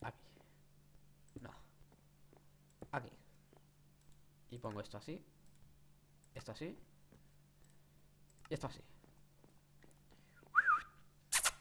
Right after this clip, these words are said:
Vale. Ven conmigo. Venga, ven. Ven pequeñito.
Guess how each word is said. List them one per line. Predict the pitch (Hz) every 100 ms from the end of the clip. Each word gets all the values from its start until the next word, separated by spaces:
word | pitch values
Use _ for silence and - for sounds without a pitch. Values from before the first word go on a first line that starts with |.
| - - - - - - -
Vale. | 131 127 95 - - - - - - -
Ven | 170 160
conmigo. | 107 78 - - - - - -
Venga, | 185 - - - -
ven. | 208 - - - - - - - - - - - - - - - - - - - -
Ven | 175 165
pequeñito. | 147 143 135 131 175